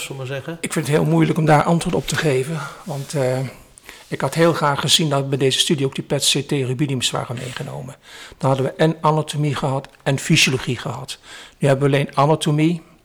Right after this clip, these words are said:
Speaker 2: en we weten altijd nog niet goed wat we daarmee moeten. Als je de, eh,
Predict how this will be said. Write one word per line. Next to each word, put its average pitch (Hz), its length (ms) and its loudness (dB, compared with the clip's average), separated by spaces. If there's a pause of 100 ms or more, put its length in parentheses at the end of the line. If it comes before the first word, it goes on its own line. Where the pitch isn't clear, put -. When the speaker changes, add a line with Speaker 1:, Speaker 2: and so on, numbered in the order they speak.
(480)
Speaker 2:
en 131 920 0 (1300)
we 151 120 -6
weten 151 280 2
altijd 156 240 2
nog 151 180 -2
niet 165 180 0
goed - 180 -2
wat - 100 -12
we 165 60 -2
daarmee 135 260 0
moeten. 139 320 -6 (300)
Als 151 220 0
je 151 80 0
de, 143 140 -4
eh, 139 640 -4